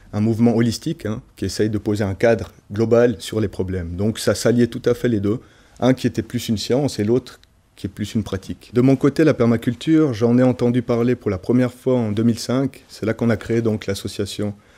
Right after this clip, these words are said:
euh, Permaculture Valais, avec une dizaine d'amis, dont deux qui avaient voyagé en Australie et qui avaient découvert là-bas la permaculture.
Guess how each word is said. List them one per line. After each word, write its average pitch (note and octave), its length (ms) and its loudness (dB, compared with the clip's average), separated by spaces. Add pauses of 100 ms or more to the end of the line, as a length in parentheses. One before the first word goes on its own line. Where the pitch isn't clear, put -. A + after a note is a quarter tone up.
(260)
euh, F#2 80 -8
Permaculture G2+ 540 -4
Valais, G2+ 280 0 (160)
avec G2+ 260 -2
une G#2 120 2
dizaine G#2+ 340 2
d'amis, A2+ 400 2 (160)
dont A2 240 0
deux C3 300 4 (240)
qui - 100 -2
avaient A2 160 4
voyagé A2 440 4
en G#2 120 0
Australie G#2 540 -2 (440)
et F#2+ 60 -6
qui G2+ 80 -4
avaient F#2+ 80 0
découvert G2 320 -4
là-bas F#2+ 300 -4 (180)
la F#2 100 -6
permaculture. F2 600 -10